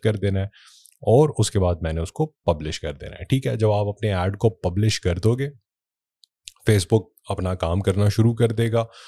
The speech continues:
और वो उसी टाइप की ऑडियंस को आपका ऐड ज़्यादा दिखाएगा ऑटोमेटिक तरीके से जो आपसे परचेज करने वाली है। ठीक है, तो this is how basically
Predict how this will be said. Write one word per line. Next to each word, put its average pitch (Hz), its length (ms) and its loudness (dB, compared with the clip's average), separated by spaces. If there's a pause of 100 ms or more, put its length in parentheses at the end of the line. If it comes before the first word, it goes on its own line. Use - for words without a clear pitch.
(160)
और 110 180 4
वो 110 320 -4
उसी 135 300 2
टाइप 113 440 0
की 120 80 0
ऑडियंस 90 640 0
को 107 420 0
आपका 95 320 -2 (240)
ऐड 92 140 -2
ज़्यादा 87 340 -2
दिखाएगा 90 520 -2
ऑटोमेटिक 123 680 0
तरीके 82 400 -8
से 127 140 0
जो 104 160 4
आपसे 101 280 -2
परचेज 85 560 -2
करने 73 280 -12
वाली 71 260 -18
है। - 220 -20 (180)
ठीक 160 160 4
है, 147 120 4 (380)
तो 117 80 4
this 107 360 2
is 135 180 4
how 107 160 4 (220)
basically 101 400 0